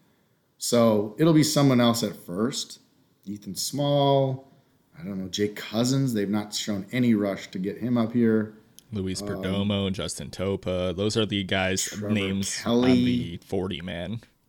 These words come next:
Speaker 1: Yeah, so it, I think the pitching spot's gonna fluctuate and just gives them one more flexible spot.
Speaker 2: Right.
Speaker 1: But, uh, on the hitter side, I, I just, I'm, I'm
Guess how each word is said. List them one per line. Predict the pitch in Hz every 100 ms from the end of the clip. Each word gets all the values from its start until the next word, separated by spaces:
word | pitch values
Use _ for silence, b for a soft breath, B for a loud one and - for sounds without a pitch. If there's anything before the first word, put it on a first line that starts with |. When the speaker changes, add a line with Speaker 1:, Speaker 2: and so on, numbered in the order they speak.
| _ -
Speaker 1:
Yeah, | 123 127 117 90
so | 90 - 123 120 117
it, | 151 165 165 -
I | 151
think | 185 165
the |
pitching | 156 - 160 196
spot's | 160 202 190 185
gonna | 135 117
fluctuate | - 131 - 165 180 170 - _
and | 123 110 107
just | - 117 -
gives | 131
them | 117 104
one | 113
more | 117 117
flexible | 117 123 117 113 110
spot. | - - 113 143 - -
Speaker 2:
Right. | 101 90 - _ _ _ _
Speaker 1:
But, | 120 117
uh, |
on | 110 107 123
the | 120
hitter | 156 165 151
side, | 131 113
I, | 107 104 104 101
I |
just, | 95 101 - - _ 90
I'm, | 90 82 80 - _
I'm | 90 92 90 85 80